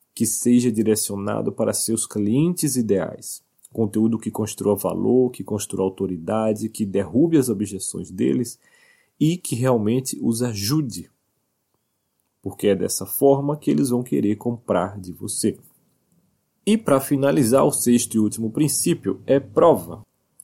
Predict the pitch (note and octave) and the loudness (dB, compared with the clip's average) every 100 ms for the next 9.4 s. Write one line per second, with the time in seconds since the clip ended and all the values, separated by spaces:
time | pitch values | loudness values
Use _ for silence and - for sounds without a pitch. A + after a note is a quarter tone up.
0 | _ - D3+ G#3 G#3+ - C3+ A2 G#2+ G#2+ | _ -2 2 4 4 4 2 2 2 2
1 | F#2 E2 F2+ F2 G2 D3+ D3+ G2+ - - | -2 -4 -4 -4 -2 -2 -4 -6 -6 -10
2 | - - G#2+ - G2+ G2 F2+ B2 E3 E3 | -10 -2 -2 0 -2 0 0 0 0 2
3 | C#3 B2+ B2 C3+ A2 G2 G#2 - - - | 2 2 2 -2 -2 -2 -4 -6 -8 -6
4 | D3 D3 D3+ D3+ - A#2 B2+ F2 - _ | -6 -2 0 0 0 0 0 -4 -10 _
5 | _ _ _ _ _ A#2+ A#2+ E3+ F#3+ F#3 | _ _ _ _ _ -4 0 2 0 -2
6 | A#2 - D3 F3 - C3 C3+ A2+ F#2+ G2+ | -6 -2 -2 -2 -6 -6 -2 0 0 -2
7 | - F#2 - - - - - - B2 C#3 | -2 -4 -4 -4 -4 -4 -6 -4 -2 0
8 | C3+ C#3 B2+ - F#3+ - C3 - - A#2 | 0 -2 -4 -4 -4 0 -2 -2 2 4
9 | G#2+ G#2+ A#2+ D#3+ | 4 2 -2 -2